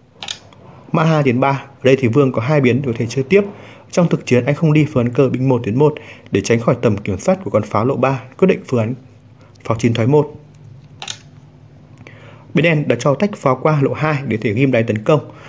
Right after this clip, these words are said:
Ngoài ra thì có biến khác dành cho bên đen có thể phần tốt hơn là phương án cờ pháo ba bình chín để thể quét tốt biên của ngoại tinh lên khách.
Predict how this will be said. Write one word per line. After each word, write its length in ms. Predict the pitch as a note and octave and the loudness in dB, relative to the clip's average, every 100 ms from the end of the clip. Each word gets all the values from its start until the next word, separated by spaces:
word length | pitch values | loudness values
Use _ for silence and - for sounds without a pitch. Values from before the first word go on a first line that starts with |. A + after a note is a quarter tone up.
| - - | -20 -8
Ngoài 140 | C#3 C#3 | 0 2
ra 80 | D#3 | 2
thì 100 | C#3+ | 2
có 140 | B2 | 2
biến 180 | B2+ A#2+ | 0 -2
khác 240 | - G3+ G3+ | -2 -2 0
dành 160 | A#2+ | 0
cho 140 | A2+ B2+ | 2 2
bên 160 | B2 | 2
đen 160 | C3 B2 A#2 | 2 0 -4
có 100 | A#2 | -8
thể 100 | B2 | -8
phần 180 | - C3 | -2 -2
tốt 140 | D#3+ - | 0 2
hơn 120 | D#3+ - | 0 0
là 60 | |
phương 180 | A#2 A2+ | -2 -2
án 80 | A2 | 0
cờ 200 | C3 G#2 | 0 0
pháo 100 | - | -4
ba 240 | A#2+ C3 A#2+ | -2 0 0
bình 160 | G#2+ G2 | -2 -4
chín 220 | - G#2 | -6 -4
để 100 | C3+ | -4
thể 100 | - | -6
quét 180 | - D#3 - | -4 -6 -2
tốt 140 | F3+ F3+ | -4 0
biên 260 | D#3 D3 - | 2 2 -2
của 100 | - | -10
ngoại 140 | G#2 - | -10 -8
tinh 120 | C3 | 0
lên 100 | B2 | 0
khách. 160 | A#2 E3+ | 2 -2